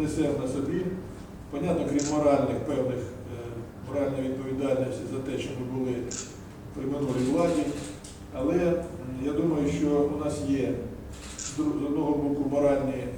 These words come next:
моральна відповідальність за те, що відбувалося. З іншого боку, я особисто сьогодні готовий і йду відкрито до людей. Е, ми робили все в той період складний для того, щоб Полтавщина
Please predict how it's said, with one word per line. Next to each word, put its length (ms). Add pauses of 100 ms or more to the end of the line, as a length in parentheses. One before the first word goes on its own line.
(360)
моральна 320
відповідальність 800
за 60 (140)
те, 60
що 140
відбувалося. 680 (600)
З 100
іншого 240 (120)
боку, 520
я 120
особисто 480 (140)
сьогодні 360 (1120)
готовий 500 (680)
і 60 (600)
йду 340 (420)
відкрито 460
до 240
людей. 340 (640)
Е, 120
ми 100
робили 300
все 180
в 100
той 100
період 460
складний 520 (540)
для 80
того, 260
щоб 320
Полтавщина 800